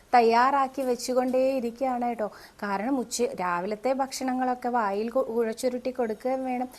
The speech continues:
ഉച്ചയ്ക്കുള്ളത്, ഇതൊക്കെ പുതിയ സമ്പ്രദായങ്ങളാണ്. ഉച്ചയ്ക്കൊക്കെ കൊണ്ടുപോയി കൊടുക്കുക എന്നുള്ളത്. അങ്ങനെ ഉച്ചയ്ക്ക് കൊണ്ടുപോയി കൊടുക്കാനായിട്ട് തയ്യാറായി.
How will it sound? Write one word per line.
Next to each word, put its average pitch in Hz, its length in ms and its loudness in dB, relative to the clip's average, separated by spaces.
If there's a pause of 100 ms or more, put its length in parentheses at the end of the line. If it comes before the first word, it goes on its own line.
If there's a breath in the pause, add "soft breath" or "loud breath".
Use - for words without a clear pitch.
(240 loud breath)
ഉച്ചയ്ക്കുള്ളത്, 269 680 0
ഇതൊക്കെ 240 360 -2
പുതിയ 320 260 -2
സമ്പ്രദായങ്ങളാണ്. 320 680 2
ഉച്ചയ്ക്കൊക്കെ 285 500 -4
കൊണ്ടുപോയി 294 520 2
കൊടുക്കുക 285 320 0
എന്നുള്ളത്. 254 400 -2 (420 loud breath)
അങ്ങനെ 285 380 2
ഉച്ചയ്ക്ക് 294 580 -4
കൊണ്ടുപോയി 247 360 0
കൊടുക്കാനായിട്ട് 233 920 -2
തയ്യാറായി. 214 680 -2